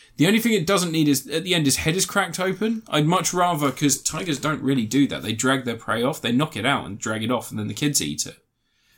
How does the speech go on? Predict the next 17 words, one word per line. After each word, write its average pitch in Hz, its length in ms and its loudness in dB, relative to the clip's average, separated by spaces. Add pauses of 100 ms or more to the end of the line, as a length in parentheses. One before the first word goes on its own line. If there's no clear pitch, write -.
You 123 120 -2
know, 98 240 -4
like, 110 300 -2
or, 127 240 2
or 127 420 0 (120)
they 127 160 2
knock 143 260 2
it, 127 180 -6
drag 131 220 2
it 117 40 -4
off, 117 140 -4
and 123 80 -2
they 113 60 -4
eat 156 260 0
it. - 60 -6
They 117 100 -6
don't 156 240 0